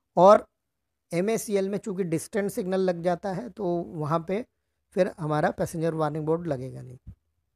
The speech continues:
उसके बाद गुड्स वार्निंग बोर्ड, गुड्स वार्निंग बोर्ड जो है वो उसका शेप इस तरह से है,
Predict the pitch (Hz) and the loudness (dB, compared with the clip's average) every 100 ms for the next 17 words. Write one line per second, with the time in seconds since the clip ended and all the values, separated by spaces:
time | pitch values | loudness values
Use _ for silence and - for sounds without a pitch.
0 | _ _ _ _ - 185 - 208 170 180 | _ _ _ _ -8 -2 4 4 4 0
1 | 165 202 196 202 196 220 - _ _ _ | 2 2 2 0 -2 -2 -6 _ _ _
2 | _ _ _ _ _ _ _ - 147 151 | _ _ _ _ _ _ _ -14 -6 -2
3 | 165 175 185 175 190 180 185 175 185 170 | 0 4 4 4 0 0 0 0 0 0
4 | 226 - _ _ _ _ _ _ _ _ | -2 -8 _ _ _ _ _ _ _ _
5 | _ _ _ _ - 151 160 175 185 165 | _ _ _ _ -12 -2 2 2 2 -4
6 | - 180 - 175 170 175 160 - 180 170 | -4 -4 0 -2 0 -4 -4 -2 0 0
7 | - 156 | 0 -4